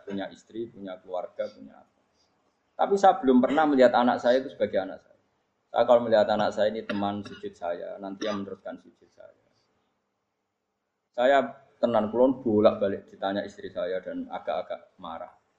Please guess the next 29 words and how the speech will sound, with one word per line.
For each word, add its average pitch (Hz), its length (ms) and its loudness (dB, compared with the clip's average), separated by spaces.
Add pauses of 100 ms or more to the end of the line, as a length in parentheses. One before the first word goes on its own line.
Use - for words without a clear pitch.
(380)
"Gus 101 120 -12
Bak, 117 240 4
kenapa 113 320 2
kamu 110 240 2
hormat 101 160 0
sama 101 320 -2
anak 214 160 -6
sampai 98 240 -6
gitu? 95 280 -18
Kalau 107 200 0
nanti 117 240 -4
manja 110 400 -4
gimana?" - 320 -20 (240)
Kalau 95 160 -8
terlalu 101 400 -8
manja, 98 240 -10 (560)
saya 98 240 -8
bilang, 90 320 -14
"Itu 104 240 -12
udah 87 240 -4
anak - 160 -20
saya. 85 160 -20 (480)
Itu 113 480 -20 (480)
nanti 107 240 -8
yang 117 160 -6
meneruskan 107 400 -8
sujud - 320 -20
saya, 92 320 -4
meneruskan 123 400 -6